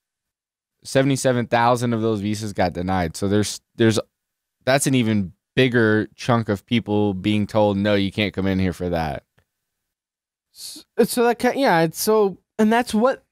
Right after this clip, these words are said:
Speaker 2: again, that's what they're going for. That's the type of visa, and that's not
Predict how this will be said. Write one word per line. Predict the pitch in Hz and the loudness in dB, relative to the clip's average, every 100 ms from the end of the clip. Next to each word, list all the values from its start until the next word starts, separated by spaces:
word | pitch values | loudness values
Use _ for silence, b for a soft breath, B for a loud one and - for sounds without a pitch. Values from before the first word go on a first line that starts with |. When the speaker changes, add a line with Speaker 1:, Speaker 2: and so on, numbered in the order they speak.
| _ - | _ 0
Speaker 2:
again, | 226 226 175 | 2 2 4
that's | 175 180 - | 2 0 -2
what | 196 214 - | 0 0 2
they're | 208 208 | 0 0
going | 165 202 262 285 165 | 2 2 4 2 0
for. | - 156 | 0 2
That's | 170 - | 2 0
the | 190 | -4
type | 196 208 | 0 0
of | 196 | 0
visa, | 170 220 226 | 0 0 2
and | 277 | 2
that's | 330 - 349 | 2 0 0
not | 330 269 | 2 2